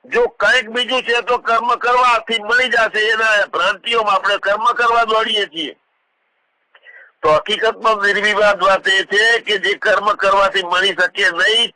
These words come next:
તે સત્ય છે, અને તે હું કર્મ પણ તે હું છું, મારા સિવાય બીજું કાંઈ નથી. મારે નોખું કાંઈ કરવાનું નથી. હું કર્મ શા માટે કરું? હું સાકાર શરીર નથી તો મારે ક્યાં,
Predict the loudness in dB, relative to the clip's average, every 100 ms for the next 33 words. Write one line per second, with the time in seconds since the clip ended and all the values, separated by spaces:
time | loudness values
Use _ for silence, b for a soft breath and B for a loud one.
0 | -6 -2 -2 0 -4 0 -2 0 0 0
1 | 0 -2 -2 0 0 0 0 0 0 0
2 | 0 -2 -2 0 2 2 0 -2 -6 -8
3 | _ _ _ -8 -2 0 0 0 0 0
4 | 0 -2 0 2 4 2 0 -6 _ _
5 | _ _ _ _ _ -6 0 2 4 4
6 | 4 4 2 2 2 4 2 4 4 4
7 | 4 2 0 0 0 0 0 0 0 2
8 | 0 0 0 0 0 -2 -8 _ _ _
9 | _ B B B B B -6 -2 0 2
10 | 2 4 2 2 2 4 2 2 0 2
11 | 0 0 0 2 4 2 0 0 2 4
12 | 4 0